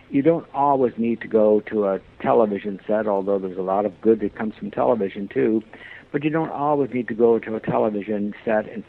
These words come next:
see the, see the photography or see the picture.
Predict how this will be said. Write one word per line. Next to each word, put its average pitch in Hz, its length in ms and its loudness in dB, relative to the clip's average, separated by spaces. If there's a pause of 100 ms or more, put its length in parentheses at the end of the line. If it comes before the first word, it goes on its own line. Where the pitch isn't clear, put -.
see 160 220 -2
the, 104 320 0 (560)
see 147 160 6
the 120 160 0
photography 117 800 -2
or 98 140 -4 (100)
see 135 100 0
the 107 120 -4
picture. 104 500 -2